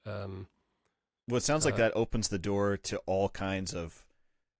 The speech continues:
Speaker 2: experiments, some of which are probably brilliant <laughs> and some of them that are probably, you know, you wouldn't ever want someone else to hear 'em.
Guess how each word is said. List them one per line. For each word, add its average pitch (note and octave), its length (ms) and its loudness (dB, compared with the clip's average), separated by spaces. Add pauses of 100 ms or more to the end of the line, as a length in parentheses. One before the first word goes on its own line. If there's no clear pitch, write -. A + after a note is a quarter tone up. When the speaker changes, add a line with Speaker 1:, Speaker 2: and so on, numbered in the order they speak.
(480)
Speaker 2:
experiments, G2 920 0
some G2 280 0
of E2+ 100 -4
which F2+ 240 -4
are F2 60 -2
probably E2+ 640 -2 (540)
brilliant G#2 560 2 (180)
<laughs> - 160 10
and - 160 4
some A#2+ 220 6
of A#2+ 100 4
them A#2 260 4
that G#2+ 120 4
are G#2 80 4
probably, G2 720 2 (120)
you G2 80 -2
know, D#2 260 -4
you G#2+ 140 0
wouldn't G2+ 280 -2
ever G#2+ 220 4
want G2 200 -2
someone G2 220 -2
else F#2 140 -4
to D#2+ 100 -6
hear G#2 160 0
'em. C#2+ 140 -6